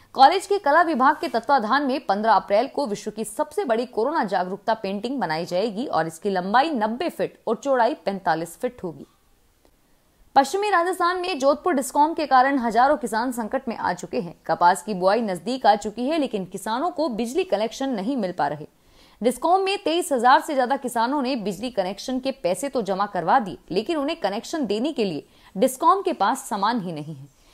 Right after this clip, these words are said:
इसके कारण मारवाड़ के तेईस हजार किसानों ने बिजली कनेक्शन नहीं हो पा रहे। किसानों ने इसके लिए जनवरी दो हज़ार इक्कीस में ही डिमांड राशि जमा करवा दी थी।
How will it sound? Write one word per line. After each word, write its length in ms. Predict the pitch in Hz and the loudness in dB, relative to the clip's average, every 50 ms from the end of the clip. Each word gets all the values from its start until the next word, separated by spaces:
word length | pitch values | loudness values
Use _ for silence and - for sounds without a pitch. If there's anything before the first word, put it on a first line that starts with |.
| - 170 - | -20 -14 -12
इसके 200 | 151 - - 220 | -6 0 0 2
कारण 360 | 202 - 208 233 277 311 285 | 4 6 6 6 6 4 2
मारवाड़ 400 | 233 196 202 202 190 185 202 - - | 4 6 6 6 8 6 6 6 4
के 160 | - 240 277 | 0 -4 -4
तेईस 340 | 254 - - 208 233 226 - 196 | -4 -2 -2 -2 -2 -2 -4 -6
हजार 280 | 185 165 190 220 254 | -2 2 2 2 2
किसानों 420 | 254 - 208 - 185 190 240 302 320 | 2 0 -2 2 2 2 2 0 -2
ने 140 | 330 359 | -2 -2
बिजली 320 | 285 214 202 185 185 208 220 | -2 -2 -4 -4 -4 -6 -4
कनेक्शन 440 | - 196 190 220 240 - - 285 277 | -2 -2 -2 -2 -2 -4 -4 -4 -2
नहीं 280 | 226 175 180 220 247 | -2 -4 -4 -4 -4
हो 120 | 214 202 185 | -4 -2 0
पा 140 | - 156 | 0 0
रहे। 180 | 139 143 143 - - _ _ _ _ _ - - - | -2 -2 -6 -12 -14 _ _ _ _ _ -20 -10 -6
किसानों 360 | 262 269 - 302 311 330 392 | -4 0 2 2 2 2 0
ने 100 | 415 415 | 0 0
इसके 280 | 370 349 349 - 381 381 | -2 -2 -2 -2 0 0
लिए 220 | 330 311 320 359 285 | 0 0 0 -2 -2
जनवरी 420 | 220 - 262 262 285 311 339 359 269 | -2 0 0 0 0 -2 -2 -2 2
दो 160 | 220 247 247 | 2 2 2
हज़ार 240 | 247 277 269 247 220 | 4 4 2 2 2
इक्कीस 320 | - - - 339 330 - | 0 -4 -4 -4 -4 -2
में 80 | 233 220 | -2 -2
ही 140 | 226 269 311 | 0 0 0
डिमांड 400 | 226 220 202 175 185 233 240 208 | -2 -2 -2 0 -2 -2 -2 -2
राशि 300 | 175 170 180 - 247 254 | -2 -4 -4 -4 -6 -4
जमा 220 | 208 214 185 170 165 | -4 -4 -2 -4 -4
करवा 300 | - 175 170 160 160 160 | -2 -2 -2 -2 -2 -2
दी 160 | 156 - 147 - | -2 -4 -6 -6
थी। 200 | - - - - | -6 -10 -18 -20